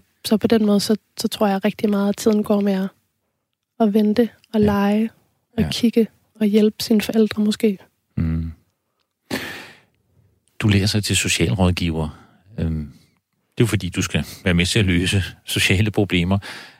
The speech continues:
Speaker 2: Øh, hvordan er det at være som kommende socialrådgiver der? Hvad tænker du?
Speaker 1: Jamen, det,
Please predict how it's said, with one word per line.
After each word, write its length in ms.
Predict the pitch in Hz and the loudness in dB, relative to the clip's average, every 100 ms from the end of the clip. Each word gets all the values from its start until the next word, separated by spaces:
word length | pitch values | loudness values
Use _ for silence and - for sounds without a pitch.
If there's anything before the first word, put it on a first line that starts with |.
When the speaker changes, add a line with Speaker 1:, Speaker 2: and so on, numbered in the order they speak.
| _ _ - | _ _ -6
Speaker 2:
Øh, 220 | 87 78 - - - _ _ _ _ - | -2 -2 -6 -16 -20 _ _ _ _ -6
hvordan 260 | 92 95 | 0 2
er 100 | 101 | 4
det 60 | 117 | 4
at 120 | 110 | 2
være 220 | 82 95 | 0 -2
som 380 | 92 98 85 78 - _ _ _ _ _ _ _ _ _ _ - | -2 -2 -4 -6 -16 _ _ _ _ _ _ _ _ _ _ -4
kommende 340 | 87 85 101 | 0 2 0
socialrådgiver 920 | - - - - 92 - 87 82 82 80 _ - | -2 -4 -4 -2 -2 -2 -4 -4 -8 -14 _ -8
der? 180 | 87 80 - _ _ | -6 -6 -12 _ _
Hvad 100 | - | -10
tænker 260 | - 90 95 | -4 -2 -2
du? 120 | 95 - _ _ _ - - - - _ _ _ _ _ _ _ _ _ _ _ _ _ _ _ _ _ _ _ - | -4 -8 _ _ _ -20 -20 -20 -20 _ _ _ _ _ _ _ _ _ _ _ _ _ _ _ _ _ _ _ 0
Speaker 1:
Jamen, 260 | 220 208 | 2 2
det, 320 | 190 226 214 | 0 -4 -4